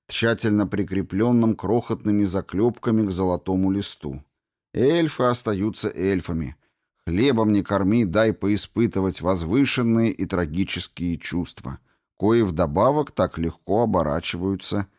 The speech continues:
гневом. Конец комментария. Нежный розовый свет озарил тут крыши дворцов серебряного кора, и крылатая дева, прекраснее самой любви,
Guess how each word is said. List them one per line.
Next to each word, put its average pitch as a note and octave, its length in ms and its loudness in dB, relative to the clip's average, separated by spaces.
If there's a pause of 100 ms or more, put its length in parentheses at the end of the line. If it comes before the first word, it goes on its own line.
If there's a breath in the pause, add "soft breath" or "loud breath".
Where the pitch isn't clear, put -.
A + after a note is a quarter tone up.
(140)
гневом. D2+ 800 0 (340)
Конец E2 400 -4
комментария. D#2+ 720 -4 (1000)
Нежный A#2 680 2
розовый A2 540 0
свет G#2 640 -4
озарил G2+ 600 0
тут G2+ 260 -4
крыши G#2+ 560 -2
дворцов G#2 720 -2
серебряного G2+ 800 2
кора, F#2 580 0 (440)
и E2 100 -4
крылатая G2 800 0
дева, F2 640 -2
прекраснее A#2+ 840 0
самой A2+ 480 0
любви, F#2+ 720 -2